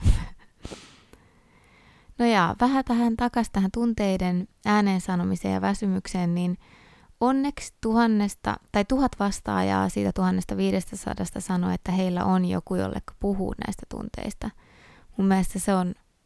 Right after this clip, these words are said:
tosi hienoa ja lohduttavaa, ja toivottavasti kaikki, kaikilla olisi joku, tai kaikki löytäisi jonkun. Toki siinä pitää myös itsekin olla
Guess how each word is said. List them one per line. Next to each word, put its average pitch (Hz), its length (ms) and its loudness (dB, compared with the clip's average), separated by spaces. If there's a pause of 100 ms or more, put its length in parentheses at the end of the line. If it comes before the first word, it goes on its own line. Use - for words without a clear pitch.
(920)
tosi 240 260 0
hienoa 196 480 0
ja 180 180 0
lohduttavaa, 104 640 0
ja 101 120 0
toivottavasti 202 680 -4
kaikki, - 600 -6 (140)
kaikilla 240 380 0
olisi 196 300 -2
joku, 208 340 -2 (140)
tai 196 100 0
kaikki 202 380 -4
löytäisi 190 600 -2
jonkun. 101 360 -6 (340)
Toki 214 200 -2
siinä 202 200 0
pitää 196 380 0
myös 196 340 -2
itsekin - 420 -4
olla - 240 -2